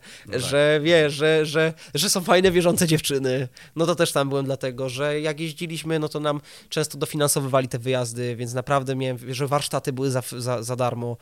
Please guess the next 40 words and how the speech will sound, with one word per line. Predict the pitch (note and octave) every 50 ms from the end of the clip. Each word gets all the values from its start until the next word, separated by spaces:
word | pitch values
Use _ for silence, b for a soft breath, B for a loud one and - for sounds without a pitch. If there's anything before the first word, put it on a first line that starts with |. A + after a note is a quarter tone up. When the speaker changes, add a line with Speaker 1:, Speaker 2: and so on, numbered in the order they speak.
| B B B B B
Speaker 2:
i | - B2
można | B2 B2+ C3 C3 B2 A#2 B2 C3
było | B2 B2 C3 C3
iść | C3 A#2+ A#2+
raz | B2 B2+ B2+ - -
potańczyć, | - C3 - C3 A#2+ A#2+ A#2 - C3 A#2
raz, | B2+ B2 A#2+ A#2 - -
wiesz, | B2 B2 B2+ A#2
za, | A2+ C3 B2+ B2 A#2+ G#2 B2
za, | A#2 A#2 B2 A#2+ A#2+ A#2 A#2
zaśpiewać, | A2+ B2+ B2 - - C3+ B2+ A#2 A#2 A2+ A2 - B B B B B B B -
yy, | - A#2+ A#2+ A#2+ A#2+ A#2+ A#2 A#2 A#2 A#2 A2+ G2+
i | F#2+ A2+
wszystko | - - D3+ - - C3+
za | C3+
darmo, | B2 B2+ B2 B2 A#2+ A#2 A2+ A#2 A#2
nie, | A#2 A#2 A#2 A#2+ A#2+ A#2 A2+ G#2+
wiesz, | A2 A2 A2 G#2+ G#2 A2 A#2+ -
yy, | - - - F#2 F2 F#2+ F#2+ F2+ F2+
taka | A#2 A#2 G#2+ G#2+
domena | A2 A#2+ A#2+ B2+ B2 A#2+
chrześcijan, | - - A#2+ A#2 - - G2 A#2 A#2+
że | C3
wszystko | - - - - C#3+
za | E3 D3+
darmo, | D3+ D3+ D#3+ D3+ D3+ D#3 -
<laughs> | -
wiesz, | F#3+ F#3 - -
ten, | E3+ D#3+ B B B B B B A#3 -
ale | C3 D3 E3 F3+
nie, | G3+ A3 G#3 F#3
no | F3+
i | F3+ F#3+ F#3
wie-, | E3+ G3+ G#3 F3+
i | - G3 F#3+ - -
jakby | F3+ F#3 E3+ E3+ F#3+
ja | F#3+ G3
byłem | F#3 G3 G3+ F#3+
zafascynowany | - - - G#3+ G3 - - A#3 A3+ B3+ F4 F4+ C#4+ G3+ F#3
tym, | - - F#3 G3 A3+